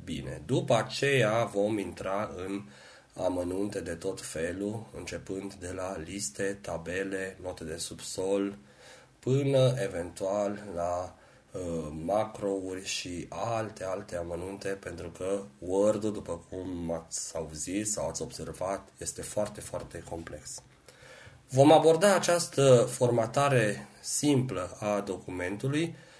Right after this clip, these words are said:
pe trei niveluri. Nivelul la nivel de caracter,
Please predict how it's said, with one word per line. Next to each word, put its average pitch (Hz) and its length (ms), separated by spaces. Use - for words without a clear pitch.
pe 127 120
trei 139 580
niveluri. 104 680
Nivelul 123 840
la 113 200
nivel 104 640
de 120 320
caracter, 110 880